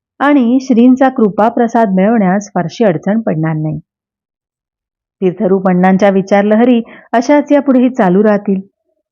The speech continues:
आमच्यासारख्या साधक भक्तांची ही नामस्मरणाची प्रेरणा आणखी वाढीला लागू, अशी श्री महाराजांच्या चरणी प्रार्थना करतो.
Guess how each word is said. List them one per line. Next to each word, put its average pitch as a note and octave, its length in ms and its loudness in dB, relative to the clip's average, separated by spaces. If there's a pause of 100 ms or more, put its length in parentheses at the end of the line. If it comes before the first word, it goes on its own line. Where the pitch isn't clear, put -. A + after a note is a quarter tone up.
(120)
आमच्यासारख्या C4 680 0
साधक G#3+ 400 0
भक्तांची G#3+ 680 0
ही F3 160 0
नामस्मरणाची G3 880 0
प्रेरणा G3+ 480 0 (320)
आणखी G3+ 360 -2
वाढीला A3 400 2
लागू, E3 340 -4 (380)
अशी G3+ 300 -8 (220)
श्री G3+ 220 0
महाराजांच्या F3+ 680 2
चरणी E3 420 -2
प्रार्थना E3+ 520 -2
करतो. D#3+ 380 -8